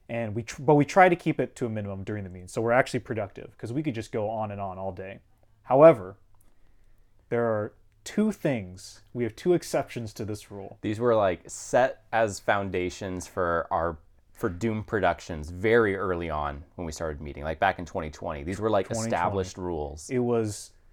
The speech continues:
Speaker 1: you know, we're gonna keep it on track unless what it, it has to do with Zack Snyder or
Speaker 2: Star Wars.
Speaker 1: Star Wars. And this week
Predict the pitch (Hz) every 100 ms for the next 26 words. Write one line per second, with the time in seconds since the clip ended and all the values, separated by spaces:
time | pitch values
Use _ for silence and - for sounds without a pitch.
0 | _ _ _ - - 117 110 107 101 -
1 | - 131 123 117 - 175 170 185 185 -
2 | 147 110 - - - _ - 151 208 226
3 | 185 113 113 - - - _ _ _ _
4 | - _ _ _ - 120 135 165 - 156
5 | - 139 151 147 - 143 135 135 117 113
6 | 110 - - _ _ _ _ - 110 -
7 | - 147 165 175 180 165 _ _ 120 117
8 | 113 113 101 _ - - - 98 82 71
9 | 65 - - - - 98 92 87 - -
10 | - _ _ _ _ _ - 123 123 202
11 | - 131 123 -